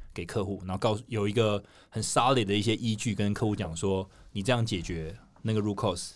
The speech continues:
你公司就会变得更好。那这是顾问的工作。但对业务来讲，有时候你反而看到他的 sweet spot，可是那个 sweet spot 是你的，你的产品没办法提供解决方案的，那就变成像 Jay 讲的，第一年就变成，哎，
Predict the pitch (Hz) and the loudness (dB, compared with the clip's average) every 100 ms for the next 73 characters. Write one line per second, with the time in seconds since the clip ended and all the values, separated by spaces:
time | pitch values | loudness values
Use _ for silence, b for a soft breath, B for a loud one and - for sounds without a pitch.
0 | - 87 95 101 - 101 98 98 90 98 | -10 -6 -2 -2 0 0 0 0 -2 -4
1 | 87 85 80 - - b b b 113 110 | -4 -8 -8 -12 -14 b b b -2 0
2 | 110 117 131 107 98 85 80 95 85 95 | -2 0 0 2 0 -4 -6 -6 -4 -6
3 | - - _ 170 165 190 165 196 165 131 | -10 -16 _ 0 4 4 4 4 4 2
4 | 90 98 92 78 - b b b b b | 0 0 -2 -2 -14 b b b b b
5 | - 220 - 165 131 - - - - 120 | 4 4 6 6 6 0 -14 -10 -4 2
6 | 110 92 90 92 - - - 143 127 120 | 2 2 -2 -6 -8 -16 -2 2 4 4
7 | 117 - 101 98 - 78 - _ - 107 | 2 2 -2 0 -2 -2 -6 _ -4 0
8 | 117 123 - 113 - 101 92 113 92 82 | 2 2 2 0 0 0 0 0 0 -4
9 | - 104 92 92 - 107 110 82 82 104 | -6 -6 -4 -4 -2 0 0 -2 0 0
10 | 92 82 87 85 90 98 113 104 82 85 | -2 -6 -8 -6 -4 -6 -6 -8 -6 -6
11 | 82 82 80 - b b b b - 135 | -4 -2 -4 -8 b b b b 0 2
12 | 117 - 143 147 117 - 87 85 113 113 | 0 -2 2 2 2 0 -4 -2 0 2
13 | 110 95 76 78 110 113 98 80 82 101 | 0 -2 -8 -4 0 0 0 -4 -6 -2
14 | 113 92 92 120 | -2 -2 -2 -2